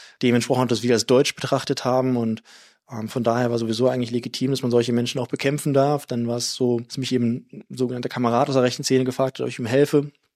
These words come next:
Und für mich war eben Kameradschaft sehr wichtig. Für mich war wichtig, dass ich, ähm,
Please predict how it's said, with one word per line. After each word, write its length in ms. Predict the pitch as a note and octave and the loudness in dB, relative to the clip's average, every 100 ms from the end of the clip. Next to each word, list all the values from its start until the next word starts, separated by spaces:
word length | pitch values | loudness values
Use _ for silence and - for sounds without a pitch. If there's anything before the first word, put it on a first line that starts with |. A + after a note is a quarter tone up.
| _ _ _ | _ _ _
Und 80 | A#2 | -8
für 80 | A#2 | -2
mich 140 | A2+ | 2
war 120 | B2 A#2+ | 4 4
eben 120 | A#2+ | 4
Kameradschaft 480 | A#2 A#2 A#2+ C3 - | 2 2 2 0 0
sehr 120 | A#2 | 0
wichtig. 280 | C3 D3+ - | 0 -4 -6
Für 80 | |
mich 120 | B2 B2 | -4 -2
war 120 | A#2+ | -2
wichtig, 200 | B2 C3 | -2 -2
dass 120 | A#2+ | -2
ich, 160 | A#2+ C3 | -4 -6
ähm, 340 | A2+ A2+ A#2 | -6 -8 -12